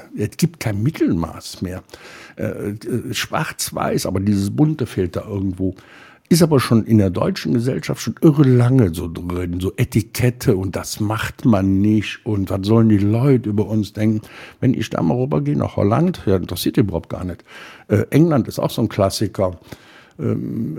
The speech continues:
Italien, Italien kann das auch ganz gut. Äh, wenn da einer hingegangen ist und hat viel Murks im Leben gemacht, dann ist der im Leben, hat er schon einen Status. Äh,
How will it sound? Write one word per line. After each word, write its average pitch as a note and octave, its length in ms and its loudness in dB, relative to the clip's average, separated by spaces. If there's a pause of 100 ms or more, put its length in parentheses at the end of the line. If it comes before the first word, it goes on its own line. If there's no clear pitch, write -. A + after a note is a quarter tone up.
(120)
Italien, B2 800 -2
Italien - 400 -4
kann A#2 140 -4
das G#2+ 100 -4
auch B2+ 160 -6
ganz - 300 -10
gut. F#2 360 -8
Äh, G2+ 320 -4
wenn A2 200 4
da A2+ 160 2
einer A#2 340 -2
hingegangen A2 500 0
ist A#2 140 -2
und B2+ 60 -2
hat A2+ 160 -8
viel G#2 160 2
Murks C#3+ 380 -2
im F2 100 2
Leben E2 300 -4
gemacht, - 520 -8
dann - 160 -4
ist - 220 -2
der - 80 -2
im D#2+ 140 -2
Leben, G#2 440 2
hat - 160 -8
er - 80 -6
schon F2+ 220 -8
einen E2+ 260 -8
Status. F2 640 -6 (380)
Äh, G2+ 180 0